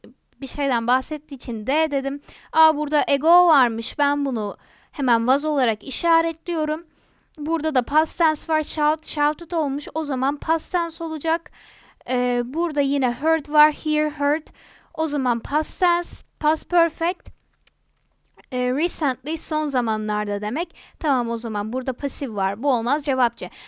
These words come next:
Arkadaşlar tamam. Evet, tense soruları böyle çözülür. Ama ben burada C'yi neden işaretlediğimi bilmiyorsam, yani sadece recently, evet, yanlış sesim arkadaşlar. Şimdi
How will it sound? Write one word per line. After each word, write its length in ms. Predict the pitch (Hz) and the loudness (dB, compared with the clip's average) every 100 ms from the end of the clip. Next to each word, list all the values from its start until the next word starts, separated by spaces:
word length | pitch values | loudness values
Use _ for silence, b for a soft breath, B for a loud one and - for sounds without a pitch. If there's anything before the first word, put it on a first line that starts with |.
| B | B
Arkadaşlar 580 | 320 339 359 311 277 233 | 4 4 0 -2 -4 -2
tamam. 360 | 269 247 220 - _ - | -2 -2 -4 -8 _ -2
Evet, 220 | 285 226 | -2 0
tense 280 | 277 294 285 | 0 -2 -2
soruları 420 | 240 220 262 294 | -6 -4 -4 -2
böyle 220 | 247 190 | -2 -4
çözülür. 560 | - 185 196 185 196 _ _ _ B B B | -8 -14 -16 -20 -20 _ _ _ B B B
Ama 340 | 320 294 233 | 0 2 2
ben 280 | 269 294 349 - - _ _ _ _ _ _ _ | 2 2 0 -12 -20 _ _ _ _ _ _ _
burada 380 | 302 302 240 254 _ _ - | -4 -2 0 -2 _ _ -2
C'yi 420 | 269 269 311 370 | 4 4 4 0
neden 300 | 302 285 339 | 0 0 0
işaretlediğimi 880 | 381 - 330 302 - 269 277 269 262 | -2 0 4 4 2 -2 -2 -2 -2
bilmiyorsam, 500 | 240 302 311 220 220 | -2 -4 -2 -4 -4
yani 180 | 220 220 | -4 -2
sadece 340 | - 330 320 285 | 2 2 0 -2
recently, 520 | 285 - 320 277 - | 0 -2 -2 -4 -4
evet, 260 | 277 247 220 | -4 -6 -6
yanlış 240 | 226 294 | -6 -2
sesim 360 | - 311 - 208 | -2 -2 -4 -8
arkadaşlar. 500 | 214 208 208 - 214 | -10 -10 -10 -12 -12
Şimdi 300 | - 302 | -8 -8